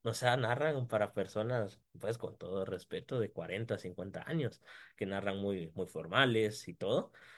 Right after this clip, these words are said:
Pero, pues, ahora los jóvenes <laughs> venimos fuertes. Eh, más acá en Guatemala, que estaba,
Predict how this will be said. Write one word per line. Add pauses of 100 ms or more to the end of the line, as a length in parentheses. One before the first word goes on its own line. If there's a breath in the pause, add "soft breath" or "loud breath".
(360 loud breath)
Pero,
pues,
ahora
los
jóvenes
<laughs>
venimos
fuertes. (460 loud breath)
Eh,
más
acá
en
Guatemala,
que
estaba,